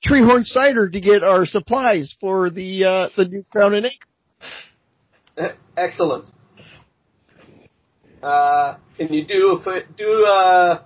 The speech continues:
Speaker 2: an old friend a favor?
Speaker 1: Oh, certainly. You
Speaker 2: Excellent. Forget you ever saw me.
Speaker 1: Not a problem. For,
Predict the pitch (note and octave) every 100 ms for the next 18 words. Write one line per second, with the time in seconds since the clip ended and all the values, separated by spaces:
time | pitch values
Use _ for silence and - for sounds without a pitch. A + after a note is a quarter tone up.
0 | _ _ E3+ G3+ F#3 - G#3+ G#3 F#3+ -
1 | G3 G#3+ B3+ C4+ _ _ _ _ _ -
2 | F#4 A#3 - G#4+ G#4 D4+ G3 B2 _ _
3 | _ - A#3 D#4 - D#3 - _ _ -
4 | - G3 E3+ G#3 A3 A3 G#3+ G3+ F#3 E3+
5 | - F3 E3 C#3 A#2 _ _ _ _ _
6 | _ _ _ _ _ _ - A#3 A#3 A#3+
7 | A3 C4+ C4+ C4+ D3+ - _ - - -
8 | - _ A3